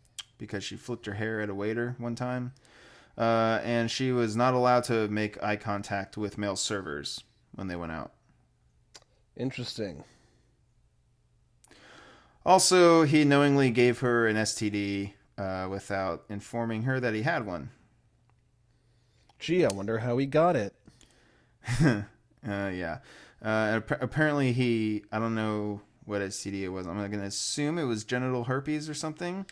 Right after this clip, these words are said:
Speaker 1: But, uh, well, uh, <laughs> or something. Yeah, it's an S T D.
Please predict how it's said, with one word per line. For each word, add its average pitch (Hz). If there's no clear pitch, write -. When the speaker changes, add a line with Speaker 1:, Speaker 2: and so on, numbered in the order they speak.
Speaker 1:
But, 127
uh, 110
well, 104
uh, 101
<laughs> -
or 113
something. 98
Yeah, 98
it's -
an 98
S 101
T 110
D. 98